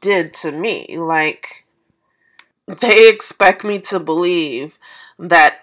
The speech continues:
everybody in the world is not talking about me and everything's not about me. And the T V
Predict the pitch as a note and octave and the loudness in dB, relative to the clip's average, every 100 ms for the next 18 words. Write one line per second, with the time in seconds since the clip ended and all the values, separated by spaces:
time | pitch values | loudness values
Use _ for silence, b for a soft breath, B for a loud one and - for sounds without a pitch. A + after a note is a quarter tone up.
0 | - F#3 G#3+ G#3+ A3+ G#3 G3+ F3 F3 - | 4 6 6 2 -4 4 4 4 0 -2
1 | F3+ E3+ E3 E3+ E3 D3+ D3+ D#3 D#3+ D#3 | -4 -2 0 4 4 4 -2 -4 -2 -2
2 | - F3 D3+ - D3+ C#3 C#3+ B2 - D3 | 0 0 0 0 -16 -12 -8 -8 -8 -10
3 | B2+ F2+ - C#3+ C#3+ B2+ G2+ - E3+ F3 | -10 -12 -10 -8 -8 -10 -16 0 2 2
4 | E3+ E3+ D#3 D#3 D3+ D3 D3+ D3 - D3 | 0 -6 -6 -2 -2 0 4 4 4 -8
5 | C#3 C3+ C#3 _ _ _ _ _ _ _ | -14 -14 -18 _ _ _ _ _ _ _
6 | _ _ _ _ _ _ - F3 E3 D3+ | _ _ _ _ _ _ -4 0 2 0
7 | D#3 D3+ - C#3 D3 - F#3+ F3+ D#3+ C#3+ | -6 -12 -8 -2 -2 -2 -8 -2 -2 -2
8 | A2+ - | -8 -14